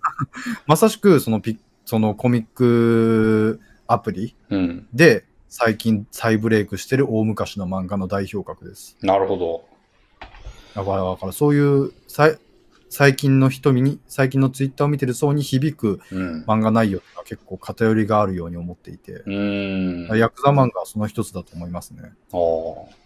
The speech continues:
Speaker 2: 俺はもう結構ハマりますね、ヤクザは多分。
Speaker 1: うん。
Speaker 2: うん。なんかさっきそのTwitter広告の話でまたちょっと脱線するんですけど、
Speaker 1: はい。はい。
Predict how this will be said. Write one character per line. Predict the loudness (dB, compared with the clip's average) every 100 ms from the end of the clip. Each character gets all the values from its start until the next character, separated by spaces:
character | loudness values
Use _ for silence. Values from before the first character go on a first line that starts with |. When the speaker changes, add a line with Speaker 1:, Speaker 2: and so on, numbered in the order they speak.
| _ _ _ -16
Speaker 2:
俺 | -4
は | 0 2 2
も | 0 -2
う |
結 | -6 -6
構 | -4
ハ | 0
マ | 0
り | 0
ま | -4
す | -6
ね、 | -8 -8
ヤ | -10
ク | -12
ザ | -12
は | -10 -10
多 | -8 -10 -12
分。 | -20 -20 _ _ _ -10
Speaker 1:
う |
ん。 | -6 -4 -4 -4 -6 -10 -18 -20 _ _ _ _ _ _ _ _ _ _ _ _ _ _ _ -14
Speaker 2:
う |
ん。 | -12 -10 -12 -14 -20 -12
な | -10
ん |
か |
さ | -6
っ | -6
き | -4
そ | 0 0
の | 0
Twitter | -2 -6 -2 0
広 | 0 -2 -4
告 | -8
の | -8 -6
話 | -6 -6 -8
で | -8
ま | -6 -6
た |
ち | -4
ょ | -6
っ |
と | -4 -4 -6 -2
脱 | 0
線 | 2 0 0
す | 2
る | 2
ん |
で |
す | 0
け | -4
ど、 | -8
Speaker 1:
は |
い。 |
は |
い。 | -10